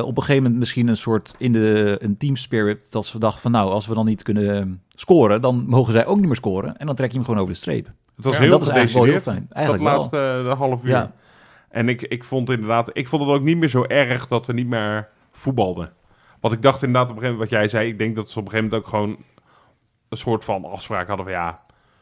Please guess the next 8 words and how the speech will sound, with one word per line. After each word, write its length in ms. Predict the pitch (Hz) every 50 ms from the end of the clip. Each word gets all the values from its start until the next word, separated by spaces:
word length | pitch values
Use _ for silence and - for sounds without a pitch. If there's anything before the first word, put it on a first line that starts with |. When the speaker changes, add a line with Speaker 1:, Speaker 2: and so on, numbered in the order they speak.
| _ _ _
Speaker 2:
weet 180 | - 87 85 -
je, 80 | 95 87
het 120 | 85 87 - _ _ _ _ _ _ _ _ _ _ _ _
gaat 200 | - - 113 113
niet 120 | 113 110
worden 240 | 104 104 104 101 87
vandaag 360 | 95 92 90 85 85 82 -
voetballend. 580 | - 104 90 85 85 82 82 80 82 - -